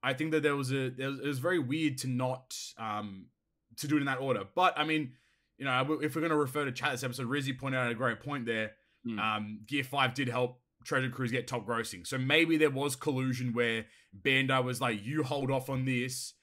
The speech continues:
Speaker 1: We're gonna release this first, and you guys are gonna release this," and it's gonna be this kind of, you know, ensuring that the timeline lines up. But let's just jump into it. You know, I've got my, I got water with me 'cause there's a lot of reading today. I think we're gonna, <laughs> we're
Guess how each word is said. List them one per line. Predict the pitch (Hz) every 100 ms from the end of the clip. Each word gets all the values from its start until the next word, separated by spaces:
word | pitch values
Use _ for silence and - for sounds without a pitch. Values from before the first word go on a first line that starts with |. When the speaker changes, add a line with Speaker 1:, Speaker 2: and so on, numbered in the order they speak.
| _ _ 113
Speaker 1:
We're | 135
gonna | 135 135
release | 131 127 127 127 123 - - - -
this | 123 147 143
first, | - 139 135 135 127
and | 117
you | 127
guys | 131 127
are |
gonna | 131
release | 127 127 127 120
this," | 123 123 120
and | 110
it's | 110
gonna | 127 113
be | 113 113
this | 107
kind | - 113 110
of, | 98 - - _
you | 110 107
know, | 98 107 _ _ _ _
ensuring | 135 127 - 143 139
that | 127
the | 123
timeline | 123 120 117 117 113 113
lines | 107 107 104
up. | 110 98 -
But | 185 - - _ - - _ _ - 143
let's | 156
just | 135 131
jump | 143 131
into | 127 131 131
it. | 127 _ - - _
You | 110
know, | 107 113
I've | 127
got | 143
my, | 139 135 127 123 - -
I |
got | 151 143
water | 151 156
with | 143 135 135
me | 123
'cause | 123
there's | 117
a | 123
lot | 143
of | 139
reading | 131 131 120
today. | 117 113 107
I | 107
think | 117
we're | 107
gonna, | 107 117
<laughs> |
we're | 156